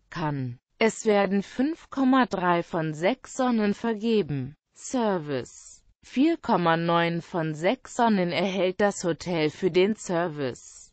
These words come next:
Dieses spiegelt den guten Service des Hotels wider. Sport- und Unterhaltungsprogramme. Ein gutes Sport- und Unterhaltsprogramm hält dieses Hotel für seine Gäste bereit.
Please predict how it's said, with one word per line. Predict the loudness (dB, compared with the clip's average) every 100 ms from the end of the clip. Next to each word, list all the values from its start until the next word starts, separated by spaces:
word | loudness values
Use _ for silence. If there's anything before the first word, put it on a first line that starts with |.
| _ _ 0
Dieses | 0 0 -2 -2
spiegelt | -4 -2 0 0 2
den | 2 2
guten | 0 0 2 0 0
Service | -2 0 0 -2 -8
des | -2 -2 0
Hotels | -4 2 2 2 -2
wider. | -8 -4 -2 -4 -8 _ _
Sport- | -10 -2 2 4 2 -4
und | -4 -2
Unterhaltungsprogramme. | -2 -2 -2 2 2 2 0 -2 -4 -4 -4 -2 -2 -4 -4 -8 -10 -16 -2
Ein | 2 2
gutes | 0 -2 -2 -4
Sport- | -2 0 2 0 -4
und | -6 -4
Unterhaltsprogramm | -4 -2 -4 0 0 0 -4 -6 -6 -2 -2 -2
hält | -2 0 2 2
dieses | 0 0 -4 -4
Hotel | -4 -2 2 2 2
für | 0 -2
seine | 0 0 0
Gäste | 0 0 -2 -8
bereit. | -4 -4 -2 -2 -2 -6 -12